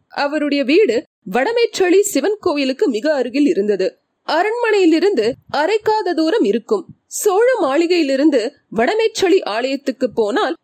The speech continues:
பழையாறை நகரின் விஸ்தீரணத்தையும் அதன் மற்ற சிறப்புகளையும் ஒருவாறு அறியலாம். கிருஷ்ண ஜெயந்தி கொண்டாட்டங்கள் எல்லாம் ஒருவாறு அடங்கிவிட்டன என்பதை ஆழ்வார்க்கடியான் பார்த்து கொண்டு போனான். வீட்டு பகுதிகளின் வழியாக சென்றபோது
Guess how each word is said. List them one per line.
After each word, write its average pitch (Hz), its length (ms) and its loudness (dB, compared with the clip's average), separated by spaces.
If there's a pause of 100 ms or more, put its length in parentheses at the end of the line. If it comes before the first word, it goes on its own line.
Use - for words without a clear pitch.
பழையாறை 453 640 0
நகரின் 277 440 0 (240)
விஸ்தீரணத்தையும் 220 1000 0 (220)
அதன் 302 340 -2
மற்ற 285 440 -2
சிறப்புகளையும் 269 600 0 (180)
ஒருவாறு 277 520 0
அறியலாம். 202 500 -2 (500)
கிருஷ்ண 415 340 2 (100)
ஜெயந்தி 415 380 0
கொண்டாட்டங்கள் 294 720 0
எல்லாம் 208 400 -2 (280)
ஒருவாறு 330 440 0
அடங்கிவிட்டன 269 760 -2
என்பதை 208 480 -2 (300)
ஆழ்வார்க்கடியான் 349 840 0 (200)
பார்த்து 370 420 -2
கொண்டு 240 280 -2
போனான். 202 460 -2 (480)
வீட்டு 330 520 0
பகுதிகளின் 320 500 2
வழியாக 277 520 0
சென்றபோது 240 680 0